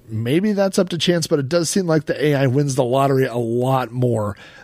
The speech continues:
than I did. And once you win the lottery, you could buy all kinds of furniture and appliances and all things and really boost up a lot of those attributes. Uh, that's a lot harder to do when you are just working.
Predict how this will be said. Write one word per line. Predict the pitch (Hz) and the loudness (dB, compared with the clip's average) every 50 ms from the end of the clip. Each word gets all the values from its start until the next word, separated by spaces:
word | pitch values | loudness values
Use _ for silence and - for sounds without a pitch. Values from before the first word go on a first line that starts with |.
| - - | -6 -4
than | 139 127 120 | -2 -2 -2
I | 107 110 117 120 | -2 -2 -2 -2
did. | 104 104 101 101 | -2 -2 -4 -4
And | 113 131 | -2 -2
once | 170 185 - - | -2 0 0 0
you | 180 165 | 0 0
win | 156 143 | 0 0
the | 123 | -2
lottery, | 113 135 165 175 151 117 110 | -2 -2 0 0 0 0 0
you | 110 123 131 | 0 0 0
could | - 143 127 | -2 -2 -2
buy | 107 120 113 117 123 123 127 123 | -2 -2 0 0 0 0 0 -2
all | 107 101 117 131 143 | -2 -2 -2 -2 -2
kinds | - - - 135 139 120 | -4 -4 -6 -6 -4 -4
of | 117 101 | -4 -4
furniture | - - 127 131 135 127 - - 143 135 | -4 -2 -2 -2 -2 -2 0 0 0 0
and | 131 | 0
appliances | 123 101 - - 127 127 127 123 127 127 - 135 131 123 135 151 | -2 -4 -4 -2 -2 0 0 0 -2 -2 -2 -2 0 0 0 0
and | 120 120 | 0 0
all | 120 117 | 0 -2
things | - 131 127 120 123 | -2 -2 -2 -2 -2
and | 120 117 120 | -2 -2 0
really | 135 147 143 131 | 2 2 2 2
boost | 120 110 113 127 143 143 120 - - | 0 -2 0 0 2 2 2 2 0
up | 143 110 - | 0 2 2
a | |
lot | 120 127 127 123 | 2 2 2 2
of | 123 | 2
those | 127 123 117 113 - - - - - - - - - _ - | 2 2 0 0 -2 -6 -10 -16 -20 -20 -20 -20 -12 _ -2
attributes. | 135 143 156 - 151 127 113 110 104 107 101 - - - - - - | 0 0 0 2 0 0 0 0 -2 -2 -2 -2 -2 -4 -4 -6 -6
Uh, | 101 98 101 | -6 -6 -6
that's | 95 107 104 - | -6 -6 -6 -4
a | 113 | -4
lot | 104 117 143 143 113 | 0 0 2 0 0
harder | 107 123 135 131 123 117 | 0 0 2 2 2 0
to | - - 123 110 | -2 -2 -6 -6
do | 107 - 131 131 123 110 101 101 - - - - - - - | -2 0 2 2 2 2 0 -4 -8 -14 -20 -20 -20 -18 -8
when | 120 110 120 120 113 110 | -4 -2 -2 -2 -2 -2
you | 104 107 120 120 120 | -2 0 0 0 0
are | - 113 110 113 | -2 -2 -4 -4
just | 101 104 101 - - | -4 -6 -6 -6 -4
working. | 110 104 101 - 98 90 87 80 | -4 -4 -4 -6 -10 -14 -16 -18